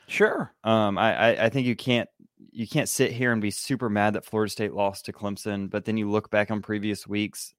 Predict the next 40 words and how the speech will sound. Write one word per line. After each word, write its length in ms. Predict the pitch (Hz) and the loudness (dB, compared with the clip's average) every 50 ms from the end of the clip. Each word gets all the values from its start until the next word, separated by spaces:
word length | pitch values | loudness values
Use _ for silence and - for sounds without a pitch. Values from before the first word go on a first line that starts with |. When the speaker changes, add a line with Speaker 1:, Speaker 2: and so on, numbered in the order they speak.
| _ - | _ -2
Speaker 2:
at 120 | 113 80 | 0 0
missed 280 | 95 104 107 101 - 107 | 0 -2 -2 0 2 2
opportunities, 800 | 107 104 - 104 - 104 98 98 95 98 98 95 92 - - - _ _ _ _ _ _ _ _ _ _ _ _ _ _ - - | 2 2 2 -2 -4 -4 -4 -4 -4 -6 -6 -8 -10 -12 -14 -18 _ _ _ _ _ _ _ _ _ _ _ _ _ _ -6 -4
um, 360 | 95 95 87 85 95 92 - | -2 -2 -2 -2 -4 -6 -6
and, 160 | 87 101 104 | -4 -4 -4
and 180 | 90 67 104 110 | -2 -2 0 0
you're 80 | 110 104 | 0 0
sitting 240 | - - 117 120 | 0 0 0 2
here 120 | 113 123 113 | 2 2 0
at 80 | - | 2
four 160 | - 123 117 113 | 2 2 2 2
and 100 | 107 - | 2 0
three. 300 | 117 117 107 92 90 69 | 0 0 2 0 0 -2
And 260 | 85 104 110 110 - - | -2 0 0 -2 -2 0
the 100 | 98 117 | 2 2
thing 300 | 113 - - 147 156 156 | 2 4 4 4 4 4
with 200 | 147 143 123 - | 4 2 2 0
four 180 | - 143 135 131 | 0 0 2 2
and 120 | 120 110 | 2 0
three 280 | - 127 139 135 127 120 | 0 0 2 2 2 2
is 640 | 92 98 107 107 107 104 95 - - - - - _ _ _ _ _ _ _ _ _ _ _ _ _ _ _ _ _ _ _ _ _ _ _ _ _ | 2 2 4 4 2 2 0 -2 -4 -6 -8 -14 _ _ _ _ _ _ _ _ _ _ _ _ _ _ _ _ _ _ _ _ _ _ _ _ _
you're 180 | 113 113 110 | 0 2 4
not 300 | 113 117 117 117 113 - - _ _ _ _ _ _ _ _ _ - | 4 6 6 4 4 2 -2 _ _ _ _ _ _ _ _ _ 4
out 200 | 117 135 170 151 | 8 8 8 8
of, 140 | 113 98 - | 8 4 6
like, 240 | 120 127 123 120 107 | 8 8 8 8 6
you're 80 | 123 120 | 4 2
not 200 | 123 131 123 107 | 4 4 4 4
out 140 | 117 120 123 | 4 4 4
of 120 | 117 107 | 4 4
the, 220 | 113 113 113 104 87 | 2 2 2 2 0
the 280 | 101 110 110 90 - - | 0 2 2 2 0 -2
eight 180 | 110 120 - - | -4 -4 -4 -4
win 320 | 113 113 120 120 117 113 | -4 -2 0 0 -2 -2
projection, 640 | - - 113 98 101 110 110 - - - 110 101 104 | -4 -6 -6 -2 0 0 0 0 -2 -6 -6 -6 -4
which 160 | 104 101 - | -6 -6 -6
was, 400 | 113 110 101 92 - - - - - | -6 -6 -6 -6 -10 -14 -16 -16 -12
which 220 | - 107 104 107 | -12 -10 -10 -8
was 100 | 110 98 | -6 -4
a, 120 | 107 - | -4 -4